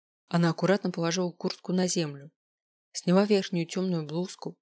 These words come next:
оставляя только бюстгальтер. «Брюки!»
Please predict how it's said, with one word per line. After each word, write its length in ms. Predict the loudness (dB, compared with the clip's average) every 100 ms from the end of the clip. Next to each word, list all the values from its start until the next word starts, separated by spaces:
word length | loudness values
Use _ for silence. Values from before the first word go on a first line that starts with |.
| _
оставляя 480 | -6 -2 0 2 0
только 260 | -2 -6 -6
бюстгальтер. 680 | -6 -4 -4 -4 -10 -18 _ _ _ _ _ _ _ 0
«Брюки!» 600 | 4 4 6 4 2